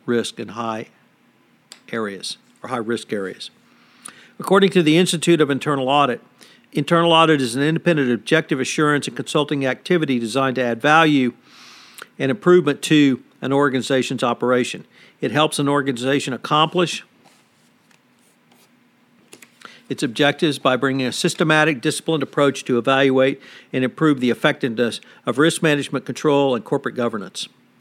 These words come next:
processes. Some of the key components of internal audit are to maintain its independence, to conduct auditing activities, activity of awareness and adherence to policies, procedures, internal controls, and corporate governance, including those related to legal, compliance, and ethical risks,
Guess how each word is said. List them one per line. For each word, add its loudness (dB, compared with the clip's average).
processes. -4
Some 0
of 2
the 0
key 2
components 0
of 0
internal -2
audit 2
are 2
to -10
maintain -2
its -4
independence, 0
to -4
conduct 0
auditing 2
activities, -2
activity 0
of 4
awareness 2
and -6
adherence 2
to -10
policies, -2
procedures, -6
internal -6
controls, -2
and 0
corporate -2
governance, 0
including 0
those 2
related 0
to -4
legal, 0
compliance, -2
and -4
ethical -4
risks, -2